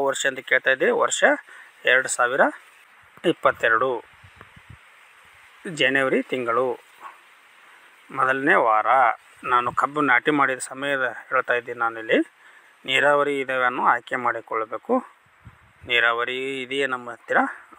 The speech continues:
ಆದ್ದರಿಂದ ನೀರಾವರಿ ಮೂಲ ಅಂತ ಕೇಳ್ತಾ ಇದೆ ಇಲ್ಲಿ. ಬಾವಿ ಮತ್ತು ಕೊಳವೆ ಬಾವಿ ಇದನ್ನು ದಾಖಲಿಸಬೇಕು. ಯಾಕಂದ್ರೆ ಸದ್ರಿ ನಮ್ಮ ಜಮೀನಲ್ಲಿ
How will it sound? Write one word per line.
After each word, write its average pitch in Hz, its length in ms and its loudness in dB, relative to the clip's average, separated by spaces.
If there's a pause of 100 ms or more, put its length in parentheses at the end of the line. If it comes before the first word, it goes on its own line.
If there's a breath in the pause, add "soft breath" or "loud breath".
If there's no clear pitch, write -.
(140)
ಆದ್ದರಿಂದ 120 420 -2 (1700 soft breath)
ನೀರಾವರಿ 139 460 2 (120)
ಮೂಲ 147 140 -2 (100)
ಅಂತ 135 100 -6 (120)
ಕೇಳ್ತಾ 127 280 2
ಇದೆ 120 140 -4
ಇಲ್ಲಿ. 175 140 -2 (1200 soft breath)
ಬಾವಿ 135 300 4 (220)
ಮತ್ತು 123 160 -2 (100)
ಕೊಳವೆ 123 280 4
ಬಾವಿ 120 280 2
ಇದನ್ನು 123 280 -4
ದಾಖಲಿಸಬೇಕು. 120 640 -4 (280)
ಯಾಕಂದ್ರೆ 127 380 -10
ಸದ್ರಿ 123 240 -14 (100)
ನಮ್ಮ 120 220 -8
ಜಮೀನಲ್ಲಿ 120 560 -2